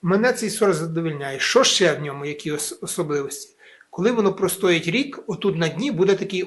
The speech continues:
осад, як в чайнику, не каламутний, він такий с-, простий, такий затвердіває. Так що цей сорт Платовський, він, скажімо, с-, зовсім таки сучасний, він не є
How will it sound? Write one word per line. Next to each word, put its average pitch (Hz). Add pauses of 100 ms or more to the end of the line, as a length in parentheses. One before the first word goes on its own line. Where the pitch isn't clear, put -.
осад, 226
як 180
в -
чайнику, 185
не 180
каламутний, 254 (280)
він 226
такий 220
с-, -
простий, 214
такий 269
затвердіває. 175 (500)
Так -
що 190
цей 202
сорт 349 (540)
Платовський, 160 (920)
він, 269
скажімо, 262 (420)
с-, 226
зовсім 247
таки 233
сучасний, 240
він 202
не 208
є 220